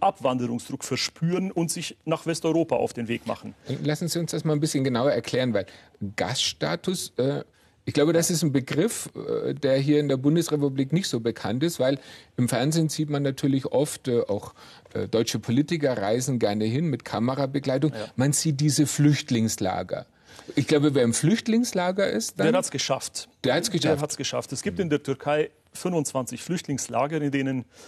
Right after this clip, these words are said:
Speaker 1: rund zweihundertsechsundsiebzigtausend Menschen sehr gut aufgenommen worden sind. In diesen Lagern leistet die Türkei Vorbildliches.
Speaker 2: Mhm.
Speaker 1: Es gibt aber darüber hinaus eben etwa zweieinhalb Millionen Menschen, die nicht in diesen Lagern sind,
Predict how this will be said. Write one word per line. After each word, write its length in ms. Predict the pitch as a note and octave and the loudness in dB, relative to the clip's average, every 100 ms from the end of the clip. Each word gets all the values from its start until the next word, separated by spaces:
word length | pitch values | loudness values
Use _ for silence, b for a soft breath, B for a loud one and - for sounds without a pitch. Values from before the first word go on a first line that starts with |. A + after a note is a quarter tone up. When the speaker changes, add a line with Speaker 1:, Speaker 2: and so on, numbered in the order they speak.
| B _ C3+ | B _ 2
Speaker 1:
rund 280 | E3 F3 - | 2 0 -6
zweihundertsechsundsiebzigtausend 1700 | - - D#3+ D#3+ D#3+ C#3 B2+ D#3 - C#3 C#3 - - - C3 B2 A2+ A2 | -8 -2 0 2 2 0 0 -2 0 -2 -2 -4 -8 -2 0 0 -4 -4
Menschen 460 | C3 F3 - D#3+ b b - | -4 -4 -6 -6 b b -8
sehr 400 | A2+ G#2+ D#3+ E3+ | -4 0 0 0
gut 460 | G#2+ A#2 D3+ - - | -2 -2 -2 -4 0
aufgenommen 640 | B2 B2+ - A#2+ A#2 A2+ | 2 2 0 -2 -2 0
worden 240 | A#2 A2+ | 0 0
sind. 340 | A2 A#2 F#3 E3 | -2 -2 -2 -2
In 120 | C#3+ | -4
diesen 300 | C3 F3+ D3+ | -2 -2 -2
Lagern 420 | B2 B2 F#3 F#3 | 2 2 2 0
leistet 640 | C#3 B2+ D#3+ - D#3 - - | 0 2 0 0 -6 -6 -14
die 80 | C3 | -8
Türkei 480 | C#3 C3+ C3+ C#3 C#3+ b - | -6 -4 -2 -2 -4 b -14
Vorbildliches. 1200 | - - E3+ C3+ G#2 A2 - C3 - G#3+ - - | -10 -2 2 2 0 -4 -4 -6 -4 -4 -6 -6
Speaker 2:
Mhm. 120 | F2+ D#2 F#2 A#2+ B | -10 -10 -14 -16 B
Speaker 1:
Es 140 | C3+ - | -4 -2
gibt 160 | G3+ | 0
aber 140 | F#3+ E3+ | 0 2
darüber 360 | D3 D3+ D#3+ | 2 4 4
hinaus 440 | C#3 C#3+ F#3 G3 - | 4 4 4 2 2
eben 320 | C3 A#2+ D3+ | -2 -2 -2
etwa 260 | - E3 C#3+ | -4 -2 -2
zweieinhalb 520 | - F3+ F3 C#3 C3+ | 0 0 0 0 0
Millionen 340 | C3 C3+ C#3+ B2 | 0 2 2 2
Menschen, 380 | A#2+ F3 - D3+ | 0 0 -4 -2
die 100 | D#3 | 2
nicht 460 | D#3+ B3 - - | 4 4 4 0
in 120 | - | -2
diesen 260 | A#3 B3+ A#2 | -2 -2 -2
Lagern 400 | A#2 B2 A2+ A2+ | 0 0 0 -4
sind, 340 | A#2+ E3+ A#3 | -2 -2 -2